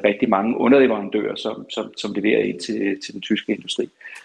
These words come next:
Jeg har svært ved at sætte tal på, men altså, hvis man skulle, øh, komme med et forsigtigt bud, så, øh, taler vi selvfølgelig om, at der er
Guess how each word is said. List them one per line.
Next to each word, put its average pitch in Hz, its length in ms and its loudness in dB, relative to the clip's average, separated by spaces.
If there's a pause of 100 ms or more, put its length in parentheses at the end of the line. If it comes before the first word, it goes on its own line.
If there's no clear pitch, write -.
(540)
Jeg 110 140 6
har 131 80 2
svært 156 300 2
ved 156 60 2
at 151 80 0
sætte - 180 -2
tal 117 300 2
på, - 200 -6
men 110 200 -4
altså, 117 200 -4
hvis 127 220 -2
man 127 80 2
skulle, 127 420 0
øh, 127 220 2
komme 143 280 2
med 156 100 4
et 127 80 0
forsigtigt - 480 -6
bud, 120 200 2
så, 131 380 4
øh, 107 240 4
taler 131 300 0
vi 120 80 -6
selvfølgelig 117 500 0
om, 117 100 0
at 110 120 0
der 110 120 6
er 104 240 4